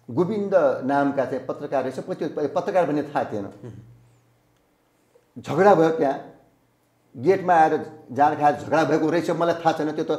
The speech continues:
Speaker 1: तल पोस्टले गरेको,
Speaker 2: मह्म।
Speaker 1: मतलब क्षेत्रमा बाहिनीमा थिएँ। तर डिस्टेन्समा हामीहरू हेऱ्यो, सुनसरीको गरेको नजिकमा पऱ्यो नि। भएपछि त्यहाँ चाहिँ स्वयं आयोजकको त्यहाँ उद्योगको चाहिँ, अ, त्यहाँ शर्माजीको त्यहाँ हुनुहुन्थ्यो।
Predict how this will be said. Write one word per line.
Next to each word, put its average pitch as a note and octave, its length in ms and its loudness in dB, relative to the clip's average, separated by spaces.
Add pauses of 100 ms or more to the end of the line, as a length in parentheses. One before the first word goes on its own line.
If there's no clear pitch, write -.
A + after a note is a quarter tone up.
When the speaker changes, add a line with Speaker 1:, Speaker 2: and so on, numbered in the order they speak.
(260)
Speaker 1:
तल D3 320 0 (240)
पोस्टले F3+ 540 0
गरेको, F3 280 0
Speaker 2:
मह्म। D#3 80 -4
Speaker 1:
मतलब C#3+ 280 -4
क्षेत्रमा E3 380 0
बाहिनीमा B2+ 440 -2
थिएँ। G#2+ 200 -10
तर - 680 -6
डिस्टेन्समा C3+ 460 -2
हामीहरू C3 280 2
हेऱ्यो, A#2+ 220 -4
सुनसरीको B2+ 500 -4
गरेको A2+ 220 -6 (280)
नजिकमा A#2+ 340 -2
पऱ्यो A2 260 -8
नि। C#3+ 100 -10 (640)
भएपछि - 640 0 (640)
त्यहाँ D3+ 260 -2
चाहिँ D#3 260 -4 (600)
स्वयं F3+ 460 2 (400)
आयोजकको E3+ 880 4
त्यहाँ D#3 220 -2
उद्योगको E3 440 0
चाहिँ, C#3+ 480 -4
अ, C#3+ 100 -2
त्यहाँ C3+ 240 -6
शर्माजीको B2+ 680 -2
त्यहाँ B2+ 200 -4
हुनुहुन्थ्यो। B2+ 420 -4